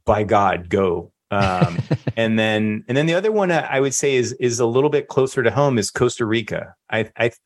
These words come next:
Speaker 1: I really love Costa Rica. It has a lot of really fun things to do. It's a beautiful country. The people are so nice. Um, and,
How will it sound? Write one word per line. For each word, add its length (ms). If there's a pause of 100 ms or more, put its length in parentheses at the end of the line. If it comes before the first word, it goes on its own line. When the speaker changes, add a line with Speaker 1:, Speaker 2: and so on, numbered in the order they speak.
Speaker 1:
I 60
really 360
love 320
Costa 320
Rica. 340
It 80
has 140
a 60
lot 420
of 240 (400)
really 320
fun 540
things 380
to 100
do. 520
It's 140
a 60
beautiful 500
country. 480
The 140
people 440
are 100
so 800
nice. 640 (600)
Um, 800
and, 480